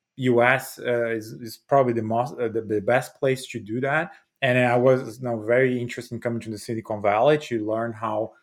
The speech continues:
people did it here. Um, so I came to the Valley, uh, after graduation, and I ended up joining this startup called Turo, which is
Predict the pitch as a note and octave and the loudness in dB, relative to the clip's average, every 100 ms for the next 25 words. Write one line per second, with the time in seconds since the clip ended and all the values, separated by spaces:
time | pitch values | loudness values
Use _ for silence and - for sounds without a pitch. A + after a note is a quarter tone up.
0 | _ - A#2 A#2 A2 A2+ G#2+ A#2 A#2 B2 | _ -8 -4 -2 -2 -4 0 2 0 -4
1 | - A2+ - B2 D3+ D4 - _ _ _ | -10 -10 -8 0 2 2 -6 _ _ _
2 | _ _ - B2+ B2 A#2+ A#2 _ _ - | _ _ 2 4 4 2 -8 _ _ -8
3 | - D3 D3+ C3+ C#3 D#3 F3+ G3 G3 E3+ | 6 6 8 4 4 2 4 4 2 2
4 | C3+ C3 C3+ C#3 C3+ B2 A#2+ A#2+ A#2+ A#2+ | 4 4 6 6 4 2 4 4 4 2
5 | B2+ C#3 A#2+ B2 A#2 A2+ A2+ A2+ A2 B2 | 2 -2 2 2 2 2 0 0 -2 -6
6 | A#2 A2+ - _ - B2+ B2 B2+ B2 B2+ | -6 -6 -10 _ -2 2 4 4 4 2
7 | B2+ C3 B2 B2 A#2+ A2+ A2+ - A#2 A#2 | 2 -2 0 -2 -4 -6 -8 0 4 4
8 | A#2 - - G#2 G#2 - - G#3 C#3+ G2 | 0 -6 0 2 0 -4 2 6 6 6
9 | G#2 - _ _ - A#2+ C3 A2 A2 | 0 -4 _ _ -6 -2 -2 -4 -10